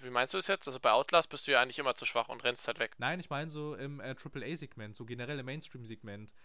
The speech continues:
Speaker 2: dass dich
Speaker 1: Ach so.
Speaker 2: wenig bis gar nicht damit, äh, konfrontiert, dass du für irgendwas zu schlecht bist.
Speaker 1: Mhm.
Speaker 2: So, ich finde, das ist, es ist ein, es ist ein ganz interessantes Thema, was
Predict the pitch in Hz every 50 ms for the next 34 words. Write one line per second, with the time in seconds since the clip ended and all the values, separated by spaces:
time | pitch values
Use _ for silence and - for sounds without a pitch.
0 | - - - - - - - 123 - - - 135 123 - - - - - - -
1 | - - - - - 131 180 202 214 208 - 143 - - - 113 117 139 165 185
2 | 180 - - 139 135 143 151 - - - 127 127 - - 147 147 - - - 139
3 | - - 160 160 - 135 - - 143 - 147 120 147 156 135 147 - - - 127
4 | - - 156 - - - - 113 95 - - - - - - - - - - -
5 | - - - - - - - - - - - - 143 139 143 147 147 147 139 -
6 | - - - - - - - - - - - - - - - - - - 117 120
7 | 117 113 113 110 - - 151 143 147 139 139 - - 151 - - - - 127 123
8 | - - 147 - - - 139 127 127 127 127 120 - - - 120 - - 139 -
9 | - 143 131 123 123 135 - - - - - 135 - 135 131 135 - - - 156
10 | 160 170 156 123 117 117 - - - -